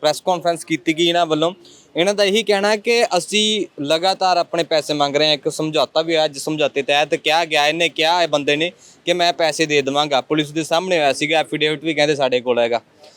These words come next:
ਬਈ ਤੁਹਾਡੇ ਨਾਲ ਕੀ ਗੱਲਬਾਤ ਹੋਈ ਸੀਗੀ? ਪੁਲਿਸ ਕਿਹੜੀ ਸੀਗੀ, ਕਿੱਥੋਂ ਦੀ ਪੁਲਿਸ ਸੀਗੀ ਜਿਹੜੀ ਤੁਹਾਨੂੰ ਕਹਿੰਦੀ ਸੀਗੀ ਜਾਂ ਇਹਨਾਂ ਨੂੰ ਬਿਠਲਾਇਆ ਸੀਗਾ, ਸਮਝੌਤਾ ਆਇਆ ਸੀ ਤੁਹਾਨੂੰ ਪੈਸੇ ਦੇ ਦੇਵਾਂਗੇ? ਕੌਣ ਸੀਗਾ ਉਹ ਜਿਨ੍ਹਾਂ ਨੇ ਤੁਹਾਡਾ ਇਹ ਸਾਰਾ ਕੁਛ ਕਰਾਇਆ?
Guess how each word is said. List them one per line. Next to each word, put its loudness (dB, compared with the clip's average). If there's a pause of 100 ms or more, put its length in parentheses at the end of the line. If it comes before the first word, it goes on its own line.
(180)
ਬਈ 0
ਤੁਹਾਡੇ 0
ਨਾਲ 2
ਕੀ 0
ਗੱਲਬਾਤ 0
ਹੋਈ 2
ਸੀਗੀ? -4 (320)
ਪੁਲਿਸ 0
ਕਿਹੜੀ 0
ਸੀਗੀ, -4
ਕਿੱਥੋਂ -2
ਦੀ 2
ਪੁਲਿਸ -4
ਸੀਗੀ -4
ਜਿਹੜੀ 0
ਤੁਹਾਨੂੰ 0
ਕਹਿੰਦੀ 0
ਸੀਗੀ -2
ਜਾਂ 0
ਇਹਨਾਂ 0
ਨੂੰ -2
ਬਿਠਲਾਇਆ 0
ਸੀਗਾ, -2 (260)
ਸਮਝੌਤਾ 0
ਆਇਆ 2
ਸੀ -8
ਤੁਹਾਨੂੰ 0
ਪੈਸੇ -2
ਦੇ -6
ਦੇਵਾਂਗੇ? -6
ਕੌਣ 0
ਸੀਗਾ -2 (120)
ਉਹ -2
ਜਿਨ੍ਹਾਂ -2
ਨੇ -2
ਤੁਹਾਡਾ 0
ਇਹ -2
ਸਾਰਾ -2
ਕੁਛ -14
ਕਰਾਇਆ? -18